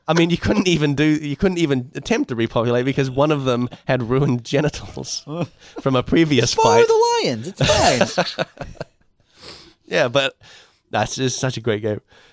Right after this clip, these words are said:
Speaker 1: It's such a great game, and it's, it actually is, like, terrifying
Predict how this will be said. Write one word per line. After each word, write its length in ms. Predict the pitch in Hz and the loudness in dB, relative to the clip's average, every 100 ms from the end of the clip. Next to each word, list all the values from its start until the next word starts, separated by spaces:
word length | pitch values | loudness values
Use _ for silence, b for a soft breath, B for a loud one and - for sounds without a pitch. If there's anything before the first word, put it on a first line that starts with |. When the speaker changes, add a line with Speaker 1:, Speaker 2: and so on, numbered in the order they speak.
| b | b
Speaker 1:
It's 140 | 143 | -2
such 160 | 151 135 | 0 0
a 40 | |
great 120 | 131 120 | 0 2
game, 140 | 123 | 2
and 100 | 151 | 2
it's, 160 | 170 - | 0 0
it 120 | 190 165 | 0 2
actually 380 | 156 160 147 | 0 0 0
is, 160 | 135 127 | 2 2
like, 220 | 120 107 | 0 -2
terrifying 840 | - 110 107 117 113 117 123 123 | -2 0 0 0 0 0 -4 -8